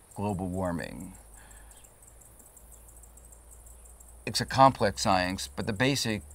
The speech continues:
basic ideas are fairly simple. It's called greenhouse gases because of the way greenhouses work. Energy from the sun enters into the greenhouse, gets trapped.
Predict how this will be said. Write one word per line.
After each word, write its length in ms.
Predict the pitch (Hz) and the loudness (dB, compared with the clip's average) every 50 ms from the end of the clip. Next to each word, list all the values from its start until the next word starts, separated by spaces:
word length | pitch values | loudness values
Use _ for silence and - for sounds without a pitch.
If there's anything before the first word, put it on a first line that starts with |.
| - - - 101 | -18 -12 -4 0
basic 380 | 120 123 131 113 - 113 98 | 2 2 2 2 0 -2 0
ideas 440 | 104 104 101 90 104 113 110 98 90 | 0 0 0 0 -2 -2 -2 -4 -4
are 60 | 92 | -6
fairly 280 | 87 95 104 87 87 90 | -4 -4 -4 -4 -4 -4
simple. 440 | - - 123 117 95 90 78 - - - - - - - - - - - - - - - - | -4 -4 -4 -4 -4 -4 -6 -6 -8 -12 -16 -16 -16 -16 -16 -16 -16 -16 -16 -16 -14 -10 -8
It's 100 | - - | -6 0
called 300 | - 196 214 202 170 110 | 4 4 4 4 4 4
greenhouse 480 | 113 131 135 127 123 120 110 101 - | 4 4 4 6 6 4 4 2 2
gases 720 | - 110 107 110 113 113 107 - 87 85 92 92 90 - - - | 0 2 2 4 4 2 0 -2 -4 -4 -4 -6 -8 -10 -10 -8
because 340 | - 101 95 - 113 98 87 | -8 -6 -4 -2 -2 -2 -2
of 140 | 98 95 87 | -4 -6 -4
the 80 | 95 90 | -2 2
way 240 | 95 110 104 104 | 2 4 2 2
greenhouses 640 | 95 - 107 120 123 110 101 87 71 - 82 71 - | 0 0 0 0 0 0 0 -2 -4 -6 -10 -10 -6
work. 320 | - 82 76 64 55 - - - - - - - - - - - - - - - - - - - - - - - - | -4 -2 -2 -2 -2 -6 -12 -20 -20 -20 -20 -20 -20 -20 -20 -20 -20 -20 -20 -20 -20 -20 -20 -20 -20 -20 -20 -4 4
Energy 680 | - 135 135 139 139 131 104 - 120 113 104 101 92 85 85 - - - - - | 6 8 10 10 10 8 6 4 2 2 2 0 -2 -4 -8 -14 -20 -20 -20 -14
from 160 | - - 87 87 | -8 -6 -4 -4
the 60 | 85 | -2
sun 460 | - - 117 110 110 107 104 101 101 - - - | 0 2 4 6 6 6 4 2 0 -4 -4 -2
enters 380 | 110 113 113 110 117 107 - | 0 0 2 0 0 -2 -2
into 240 | 104 98 95 - - | -2 -2 -2 -4 -4
the 120 | 80 95 87 | -4 -4 -4
greenhouse, 800 | - 98 98 101 104 95 85 65 52 65 104 107 - - - - - - - - - - - - - - - - | -2 -2 -2 -2 0 0 0 0 -2 -2 -4 -4 -6 -8 -10 -12 -18 -20 -20 -20 -20 -20 -20 -20 -20 -20 -8 0
gets 220 | - 110 107 - - | 2 2 2 2 0
trapped. 600 | - - 131 123 117 107 113 - - - - | 2 6 8 10 10 10 8 8 4 -4 -16